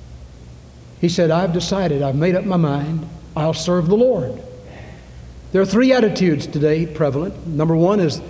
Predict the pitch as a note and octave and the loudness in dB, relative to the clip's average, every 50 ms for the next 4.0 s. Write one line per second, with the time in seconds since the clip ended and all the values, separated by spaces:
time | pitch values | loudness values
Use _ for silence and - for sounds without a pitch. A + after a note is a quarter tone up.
0 | - - D#3 E3 D#3+ D3 C#3 - E3+ E3+ E3 E3+ D#3+ C#3+ B2 - - G3+ F#3 D3+ | -10 -4 -2 0 0 0 0 0 0 0 0 0 -2 -4 -6 -6 -4 -4 -4 -4
1 | A#2 - - - - - - - - - - - - - - - - - - - | -6 -10 -14 -18 -20 -20 -20 -20 -20 -20 -20 -20 -20 -20 -20 -20 -20 -20 -20 -20
2 | - - - D#3 F3+ G3+ G3+ F3+ F#3+ F#3+ F#3+ G3 F#3+ F3+ F#3+ G#3+ B3 C4 - - | -14 -2 0 4 4 4 4 4 4 4 4 4 4 4 4 4 2 2 2 0
3 | D#3+ D3+ - E3 D#3+ D#3+ D#3+ E3+ F#3 G3+ G#3+ F#3 F3 A#3 C4 G#3 - - - | -2 0 0 0 0 2 2 2 2 0 0 2 2 0 0 -2 -4 -10 -12